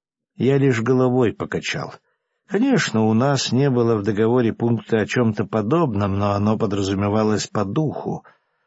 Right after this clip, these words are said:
Впрочем, если Ченгер утверждает, что последствий никаких не будет, мне нужно лишь проверить потом эту травницу, да самому в этом убедиться. «Ладно, рад, что ты вернулся», — опираясь руками на подлокотник кресла,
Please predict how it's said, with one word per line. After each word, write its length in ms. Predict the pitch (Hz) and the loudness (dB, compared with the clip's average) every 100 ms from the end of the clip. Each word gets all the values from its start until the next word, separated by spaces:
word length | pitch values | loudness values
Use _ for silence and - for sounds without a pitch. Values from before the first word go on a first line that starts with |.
| _ | _
Впрочем, 360 | - 220 220 143 | -2 0 2 2
если 340 | 151 151 139 | 2 2 0
Ченгер 420 | 127 135 117 131 | 2 2 2 2
утверждает, 680 | 123 113 123 107 110 113 107 | 2 2 0 2 2 2 0
что 300 | - - 110 | -2 -2 -2
последствий 600 | - 101 107 104 - 104 | -2 -2 0 -2 -2 -2
никаких 420 | 104 110 95 92 | -2 -2 -4 -4
не 140 | - 92 | -4 -2
будет, 400 | 85 85 110 - - - | -2 -2 -6 -10 -18 -4
мне 200 | 113 135 | 0 4
нужно 380 | 147 139 131 | 4 4 2
лишь 400 | 135 143 131 - - | 2 2 0 -4 -4
проверить 1000 | 127 131 147 151 107 87 - - - - | -2 0 0 0 0 -2 -6 -12 -10 -6
потом 320 | 104 110 98 | -4 -2 -2
эту 180 | 92 101 | -4 -4
травницу, 800 | 127 139 92 87 80 - - - - _ _ - | -2 -2 -2 -4 -4 -8 -10 -14 -20 _ _ -6
да 280 | 185 202 196 | -2 0 -2
самому 460 | - 156 110 131 | 0 2 2 2
в 100 | 135 | 0
этом 320 | 107 - 135 | -2 -2 0
убедиться. 760 | 104 82 80 - 50 - - - _ _ _ _ _ _ _ _ _ _ _ - | 0 -2 -6 -8 -10 -10 -12 -14 _ _ _ _ _ _ _ _ _ _ _ -4
«Ладно, 460 | 113 147 123 90 | 2 2 2 0
рад, 280 | 80 120 120 | 0 0 -2
что 260 | - - 101 | -6 -6 -4
ты 160 | 110 | -2
вернулся», — 520 | 107 85 87 95 - - | -2 -2 -4 -4 -6 -6
опираясь 380 | - 92 87 90 | -4 -4 -4 -8
руками 360 | 82 98 92 | -8 -4 -4
на 100 | 85 | -4
подлокотник 640 | - 85 85 98 - 87 | -4 -6 -6 -6 -6 -8
кресла, 460 | - 120 - 85 | -4 -4 -4 -6